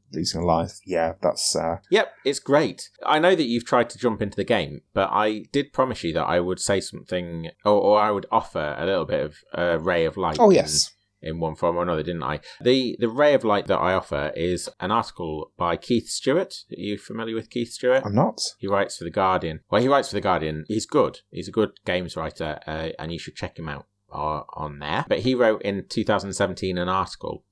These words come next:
Speaker 2: that was, well, it's called Why Sonic the Hedgehog is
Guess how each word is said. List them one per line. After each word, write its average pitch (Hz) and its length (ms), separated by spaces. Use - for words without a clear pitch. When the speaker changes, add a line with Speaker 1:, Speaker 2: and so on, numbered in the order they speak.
Speaker 2:
that 87 220
was, 85 640
well, 110 180
it's 95 160
called 127 380
Why 131 200
Sonic 156 340
the - 80
Hedgehog 123 420
is 85 200